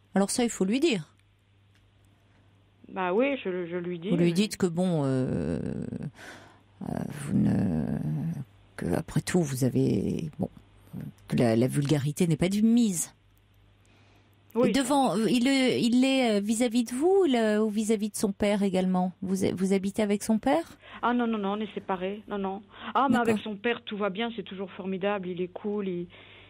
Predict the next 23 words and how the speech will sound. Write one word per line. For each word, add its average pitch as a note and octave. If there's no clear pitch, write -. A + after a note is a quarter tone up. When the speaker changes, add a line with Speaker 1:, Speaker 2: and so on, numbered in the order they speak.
Speaker 1:
Hmm. A#3+
Speaker 2:
il A#3+
ne F#3+
lui F#3
pose F3+
pas F3+
de F3
questions, F#3+
il F3
le E3+
laisse E3
Speaker 1:
Son A#3+
père, C4
euh, G#3+
accepte G#3
davantage G#3+
qu'il, F#3+
euh, F#3
puisse A3
s'éloigner G#3
de A#3
lui ? A3
Speaker 2:
Bah, F3